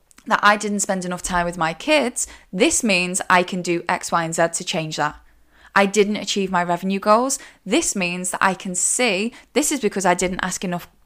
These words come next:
enough people to work with me. So I'm gonna focus more on setting goals around sales conversations. I didn't set goals. This means I have some learning to do around goal setting.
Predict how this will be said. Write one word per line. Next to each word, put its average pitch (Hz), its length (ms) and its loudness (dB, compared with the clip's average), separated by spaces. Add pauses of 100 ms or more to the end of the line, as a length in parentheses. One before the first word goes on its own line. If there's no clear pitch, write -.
enough 185 240 -4
people 269 300 2
to 202 120 -2
work 208 300 2
with 226 140 0
me. 165 180 -4 (160)
So - 140 0
I'm 196 120 2
gonna 202 160 -2
focus 185 460 -4
more 196 420 2
on 180 240 2 (280)
setting 214 500 2
goals 170 400 0
around 170 360 0
sales 165 280 -2
conversations. 180 840 -6 (760)
I 190 80 -4
didn't 180 300 -6
set - 320 -2
goals. - 420 2 (320)
This 311 260 0
means 185 440 -2
I 214 60 -2
have 202 220 0
some 196 320 -2
learning 214 380 0
to 196 120 -10
do 170 280 -2
around 180 380 0
goal 180 240 0
setting. 170 420 -4